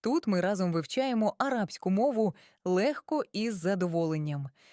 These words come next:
Для кращого запам'ятовування матеріалу ви почуєте його тричі. У налаштуваннях відео зможете регулювати швидкість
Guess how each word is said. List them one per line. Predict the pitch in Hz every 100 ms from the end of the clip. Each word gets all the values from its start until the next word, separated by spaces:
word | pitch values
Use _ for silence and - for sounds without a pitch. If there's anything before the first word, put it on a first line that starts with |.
| _ 214
Для | 214
кращого | 202 226 208 175 160
запам'ятовування | 160 175 170 160 185 170 170 165
матеріалу | 170 170 196 254 208
ви | 156 269
почуєте | - 214 - 208 220 208 185
його | 170 151 165
тричі. | 156 160 143 - 147 139 - _ - -
У | 196
налаштуваннях | 185 190 - 214 208 165 156 180
відео | 233 196 156
зможете | 151 220 226 185 160
регулювати | 156 175 170 202 226 202
швидкість | - 175 202 - - 208 -